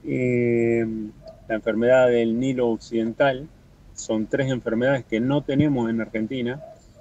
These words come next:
pero bueno, eh, sabemos que con el tema del cambio climático, la migración de aves y eso,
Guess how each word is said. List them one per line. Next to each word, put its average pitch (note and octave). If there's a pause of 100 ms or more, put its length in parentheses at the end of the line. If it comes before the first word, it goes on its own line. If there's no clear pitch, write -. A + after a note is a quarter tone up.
(480)
pero D3
bueno, E3 (680)
eh, G#2+
sabemos C3
que A2+
con A2+
el A2
tema B2+
del A2+
cambio A#2+
climático, C3+
la A2+
migración A2+
de A#2+
aves C3+
y B2+
eso, D3+